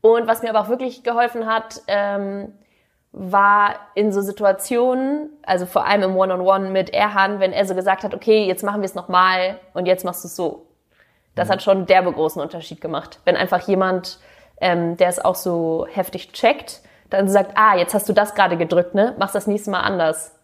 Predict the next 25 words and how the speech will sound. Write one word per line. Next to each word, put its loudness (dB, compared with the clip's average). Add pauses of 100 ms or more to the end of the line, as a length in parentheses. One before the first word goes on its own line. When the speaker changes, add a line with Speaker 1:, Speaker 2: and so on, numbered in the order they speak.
(140)
Speaker 1:
Und -6
ich -6
so, -4
ah, 0
ja, -2
stimmt, -8
hab 0
ich -4
echt -10
gemacht. 0 (220)
<laughs> -18
Nicht -2
gemerkt, 4
aber 4
gut, -2
dass 2
du's 0
gemerkt -2
hast, -2 (560)
dass -2
man 0
so, 4
ähm, -4 (140)
ja, 2
das -2